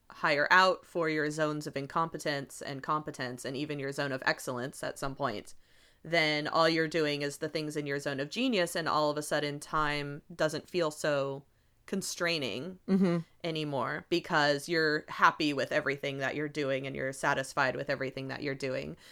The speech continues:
Speaker 1: I have a lot of tasks in my day-to-day life that I can't, I, I have to do them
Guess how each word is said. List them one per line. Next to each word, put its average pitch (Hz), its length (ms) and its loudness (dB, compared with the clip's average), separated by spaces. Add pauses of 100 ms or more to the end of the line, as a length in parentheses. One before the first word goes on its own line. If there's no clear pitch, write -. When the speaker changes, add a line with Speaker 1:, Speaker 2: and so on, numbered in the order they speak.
(200)
Speaker 1:
I 190 120 6
have 220 180 6
a 214 40 8
lot 175 240 6
of 156 80 2
tasks 165 560 0
in 156 100 -6
my 147 160 -2
day-to-day 143 480 0
life 156 400 4 (520)
that 156 340 8
I 170 140 2
can't, - 880 -2 (340)
I, 170 240 4
I 165 100 8
have 220 300 6
to 185 80 -2
do 196 160 -2
them 143 420 -2